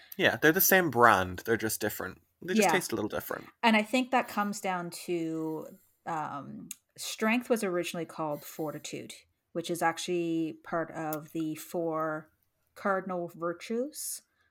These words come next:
Speaker 2: which is within this mental plane that we're walking into when it comes to the major arcana.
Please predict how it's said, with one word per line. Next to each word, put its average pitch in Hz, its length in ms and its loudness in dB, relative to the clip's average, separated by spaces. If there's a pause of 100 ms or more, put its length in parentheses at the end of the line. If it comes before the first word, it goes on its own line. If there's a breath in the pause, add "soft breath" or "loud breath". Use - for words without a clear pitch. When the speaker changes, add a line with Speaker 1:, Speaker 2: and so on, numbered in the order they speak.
(120)
Speaker 2:
which 175 240 -2
is 175 160 -2
within 165 760 -8
this 156 500 -4
mental 170 560 -6
plane 139 520 -12 (140)
that 151 160 -6
we're 156 100 -4
walking 147 360 -6
into 143 340 -12
when 143 140 -12
it 120 80 -14
comes 139 380 -14
to 135 340 -12
the 143 100 -16
major 135 300 -10
arcana. - 480 -14